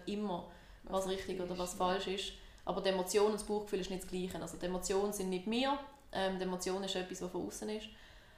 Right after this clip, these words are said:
Speaker 1: ähm, oder von außen bewerkstelligt wird, so,
Speaker 2: Mhm.
Speaker 1: oder begünstigt wird.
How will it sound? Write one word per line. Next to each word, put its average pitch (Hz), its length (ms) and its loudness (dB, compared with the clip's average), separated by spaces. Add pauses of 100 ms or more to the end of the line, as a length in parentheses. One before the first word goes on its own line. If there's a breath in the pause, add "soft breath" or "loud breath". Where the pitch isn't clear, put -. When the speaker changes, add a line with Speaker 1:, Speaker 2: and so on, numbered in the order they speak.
(340 loud breath)
Speaker 1:
ähm, 190 560 4 (200)
oder 180 160 -4
von - 180 -6
außen 190 200 -2
bewerkstelligt 185 680 0
wird, 196 200 -4
so, 185 320 -2
Speaker 2:
Mhm. 196 360 -6 (100)
Speaker 1:
oder 175 160 -4
begünstigt 185 480 -4
wird. 190 160 -2